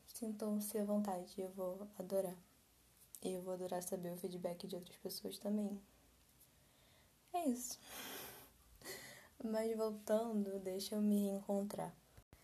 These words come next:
Algum dos meus medos em relação a isso era, assim, do que as pessoas mais próximas de mim, assim, que eu convivo, vão achar.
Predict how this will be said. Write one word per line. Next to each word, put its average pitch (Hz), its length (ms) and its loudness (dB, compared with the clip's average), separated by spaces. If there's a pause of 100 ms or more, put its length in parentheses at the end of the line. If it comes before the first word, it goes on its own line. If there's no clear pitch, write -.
(600)
Algum 233 400 2
dos 262 120 4
meus 233 300 2
medos 214 400 4
em 208 100 4
relação 202 540 4
a 196 100 4
isso 208 480 0 (140)
era, 208 260 10
assim, 233 460 -2
do 214 160 0
que 214 280 0
as 220 120 2
pessoas 208 720 2 (320)
mais 208 280 4
próximas 190 680 -2
de 185 100 -8
mim, 180 180 -2
assim, 180 320 -6 (140)
que - 100 -4
eu 180 60 0
convivo, 180 680 -2
vão 185 220 -2
achar. 202 440 -2